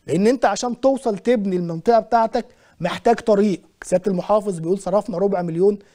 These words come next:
ربع مليار جنيه على الطرق والنتيجة صفر، لسه الطرق صحراء وتراب زي ما أنت شايف". عشان تبني محتاج مية تستخدمها في البناء، المية لسه ما وصلتش.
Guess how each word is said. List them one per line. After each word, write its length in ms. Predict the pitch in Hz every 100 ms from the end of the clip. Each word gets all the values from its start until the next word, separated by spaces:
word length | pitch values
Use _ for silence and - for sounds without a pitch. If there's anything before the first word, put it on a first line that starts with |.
| _ _
ربع 280 | 156 202 196
مليار 300 | 180 170 190
جنيه 220 | 175 190
على 120 | 196 185
الطرق 380 | - 226 233 -
والنتيجة 480 | 185 185 180 220 196
صفر، 320 | - 202 180
لسه 280 | 196 202 185
الطرق 320 | - 202 208
صحراء 520 | - 196 190 196 196 _ _ _ -
وتراب 440 | 147 165 185 208
زي 200 | 175 170
ما 80 | 170
أنت 160 | 180 175
شايف". 340 | - 156 131 _ _ _ _
عشان 340 | - 170 233 -
تبني 400 | 262 233 247 - _ _
محتاج 300 | - - 240
مية 420 | 220 247 240 202
تستخدمها 680 | 165 180 - 151 196 220 214
في 120 | 208
البناء، 460 | 185 196 214 208 - _ -
المية 260 | 147 185 180
لسه 260 | 185 185
ما 100 | 170
وصلتش. 500 | 151 151 143 147 -